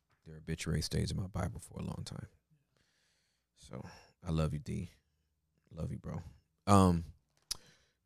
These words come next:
uh, so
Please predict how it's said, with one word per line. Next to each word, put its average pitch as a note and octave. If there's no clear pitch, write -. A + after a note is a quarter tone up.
uh, F#2
so F#3